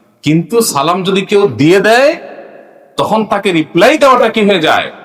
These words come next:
ওয়াজিব হয়ে যায়। আল্লাহ বলেছেন, "ওয়াইদা হুয়িতুম বিতাহিয়াতিন ফাহাইয়ু বিআহসানা মিনহা আও রুদ্দুহা।" তোমাদেরকে কেউ যখন সালাম দেয়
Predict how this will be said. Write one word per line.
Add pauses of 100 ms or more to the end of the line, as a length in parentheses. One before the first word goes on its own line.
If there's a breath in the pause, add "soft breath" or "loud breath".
(300)
ওয়াজিব
হয়ে
যায়।
আল্লাহ
বলেছেন, (1800 soft breath)
"ওয়াইদা
হুয়িতুম
বিতাহিয়াতিন
ফাহাইয়ু
বিআহসানা
মিনহা
আও (680)
রুদ্দুহা।" (560)
তোমাদেরকে
কেউ
যখন
সালাম
দেয়